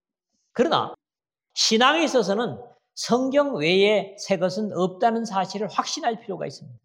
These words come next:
그러므로 성령께서 오셔서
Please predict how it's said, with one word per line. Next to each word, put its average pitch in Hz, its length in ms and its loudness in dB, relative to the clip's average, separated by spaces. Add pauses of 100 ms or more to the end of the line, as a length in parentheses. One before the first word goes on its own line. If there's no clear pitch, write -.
(1300)
그러므로 226 500 0 (520)
성령께서 285 720 2
오셔서 185 580 0